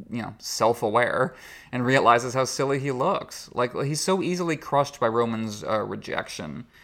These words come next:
Uh, in, in this episode, and Roman's like, "Maybe we should not do this." And Ken's like, "You think it's nuts? You think it's nuts? I thought it was cool." But, you know, he knows at some level,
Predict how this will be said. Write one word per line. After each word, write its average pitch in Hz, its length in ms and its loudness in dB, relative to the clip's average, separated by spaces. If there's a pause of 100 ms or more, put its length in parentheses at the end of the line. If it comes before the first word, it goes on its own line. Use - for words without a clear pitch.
(260)
Uh, 82 280 -6
in, 110 160 -4
in 113 140 -2
this 107 160 -4
episode, 110 360 -4
and 110 80 -6
Roman's 117 260 -2
like, 135 160 -4
"Maybe 165 320 -2
we 131 200 -4
should 113 440 -8
not 90 520 -6
do 107 260 -8
this." 110 340 -8
And 107 140 -10
Ken's 107 180 -8
like, 104 160 -8
"You 104 60 -12
think 110 160 -16
it's - 160 -18
nuts? 113 320 -16
You 120 80 -10
think 123 180 -12
it's - 160 -14
nuts? 131 300 -10
I 147 80 -4
thought 151 160 -2
it 135 60 -4
was 135 120 -6
cool." 139 460 4 (300)
But, 151 160 0
you 151 80 -2
know, 98 140 0
he 117 120 -6
knows 143 300 0
at 127 120 0
some 123 220 -4
level, 110 420 0